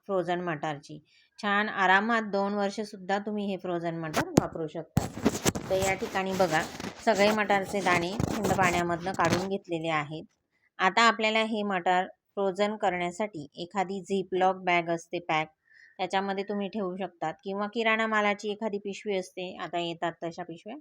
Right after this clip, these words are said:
त्यामध्ये टाकायचे आणि वरून जो प्लास्टिकचा चिम-,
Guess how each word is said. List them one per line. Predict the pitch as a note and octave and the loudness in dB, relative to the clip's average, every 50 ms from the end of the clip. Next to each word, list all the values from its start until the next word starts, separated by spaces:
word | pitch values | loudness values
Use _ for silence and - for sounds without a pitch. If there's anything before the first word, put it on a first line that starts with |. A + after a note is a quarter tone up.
| _ | _
त्यामध्ये | - G3+ G#3 G#3 A3 A3+ A3 A3 G#3+ | -6 -4 -2 -2 -2 -2 -2 -2 -2
टाकायचे | G#3 F#3+ E3+ - F3 D#3 D#3 - - C4+ E4 - _ _ _ _ _ _ | -2 -2 -4 -2 -4 -6 -6 -8 -12 -14 -14 -14 _ _ _ _ _ _
आणि | G3 F#3+ G3 G3+ | -6 -6 -4 0
वरून | G3+ G#3 G#3+ G#3+ A3 A3+ A3 | 4 4 4 4 2 0 0
जो | A3 A3 | -2 -2
प्लास्टिकचा | G#3+ G#3 G3+ G3 G3+ - A3 G#3+ - - A3 | 2 2 2 2 2 -4 -12 -12 -2 -2 -2
चिम-, | G#3 - A3+ G#3+ G#3+ | -2 0 -4 -6 -6